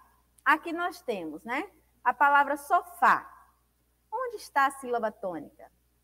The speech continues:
Vamos pronunciar alto, né? A gente vai falar alto pra gente tentar identificar qual é a sílaba tônica. Olha só. Sofá.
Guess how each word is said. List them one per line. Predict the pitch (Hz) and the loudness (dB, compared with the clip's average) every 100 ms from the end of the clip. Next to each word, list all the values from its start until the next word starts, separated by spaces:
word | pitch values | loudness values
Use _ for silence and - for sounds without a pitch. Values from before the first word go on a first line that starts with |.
| _ _ _ | _ _ _
Vamos | 269 330 339 | -4 -4 -4
pronunciar | - 349 320 320 311 - 240 226 269 - _ _ _ _ _ _ _ - | -10 -6 -4 -4 -6 -6 0 2 2 -2 _ _ _ _ _ _ _ -2
alto, | 214 262 285 - - 185 | 4 4 2 -8 -18 -8
né? | 214 415 | -6 -6
A | 240 208 | -6 -10
gente | _ 202 | _ -8
vai | 214 | -6
falar | - 208 196 269 _ - | -4 0 0 0 _ -6
alto | 190 220 262 - | -2 0 -2 -10
pra | - 214 | -12 -10
gente | 214 214 _ | -10 -14 _
tentar | 277 269 - 214 254 _ _ _ | -16 -10 -2 -2 -2 _ _ _
identificar | 233 233 247 _ 262 - 220 254 - | -14 -12 -12 _ -12 0 0 0 -4
qual | 294 240 | -2 0
é | 226 | -2
a | 254 | -4
sílaba | 240 226 240 | -10 -10 -10
tônica. | - 156 160 - | -12 -16 -14 -6
Olha | 240 285 | -4 -4
só. | - 165 - _ _ _ _ _ | -8 -14 -14 _ _ _ _ _
Sofá. | - 170 - - 330 254 | -8 -8 0 6 8 8